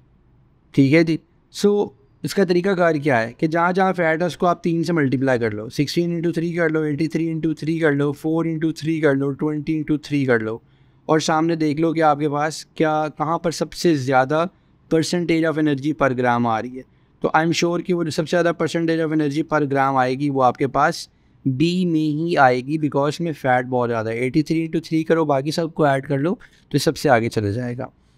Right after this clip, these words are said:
फिर नेक्स्ट क्वेश्चन देखो, कहता है कि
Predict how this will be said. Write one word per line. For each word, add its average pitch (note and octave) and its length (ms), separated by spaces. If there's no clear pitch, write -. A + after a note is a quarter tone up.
फिर G3 220
नेक्स्ट E3 320
क्वेश्चन F3+ 340
देखो, D#3 300
कहता D3+ 240
है E3+ 120
कि F3 320